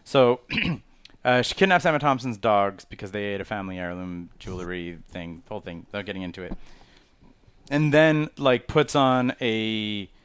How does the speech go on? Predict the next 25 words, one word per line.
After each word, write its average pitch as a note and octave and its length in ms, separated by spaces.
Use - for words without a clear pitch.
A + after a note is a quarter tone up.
guerrilla-style A#2+ 920
fashion A2+ 480
show G#2 300
in G2+ 80
front G2+ 240
of, G2+ 100
like, G2 460
Emma A#2 180
Thompson. G#2+ 380
There's, G#3 120
like, B3+ 80
a - 60
bunch D#4+ 180
of C#4+ 80
also, G#3 220
like, E3 180
cool F3+ 400
little, C#3+ 340
like, A2 440
you're C3+ 100
like, B2+ 200
"Oh, F#3+ 100
that's G3 180
kinda A#2+ 300
neat." G2 320